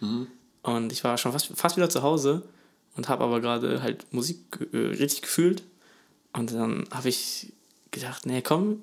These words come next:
Speaker 2: statt hier rechts nach Hause, geh ich weiter geradeaus und lauf noch eine Runde.
Speaker 1: Oh.
Speaker 2: Und ich hab einen richtig langen
Speaker 1: Die
Speaker 2: Spa-
Speaker 1: Victory Lap.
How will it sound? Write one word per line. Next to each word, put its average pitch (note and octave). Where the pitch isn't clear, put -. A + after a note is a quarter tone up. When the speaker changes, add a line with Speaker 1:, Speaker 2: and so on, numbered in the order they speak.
Speaker 2:
statt B2+
hier B2+
rechts D3
nach A#2+
Hause, F#3
geh -
ich -
weiter C#3+
geradeaus C3
und B2+
lauf E3+
noch B2+
eine A#2
Runde. A#2+
Speaker 1:
Oh. G#2+
Speaker 2:
Und C3+
ich C#3+
hab D#3
einen C3
richtig G#3
langen C#3+
Speaker 1:
Die -
Speaker 2:
Spa- -
Speaker 1:
Victory C#3
Lap. A2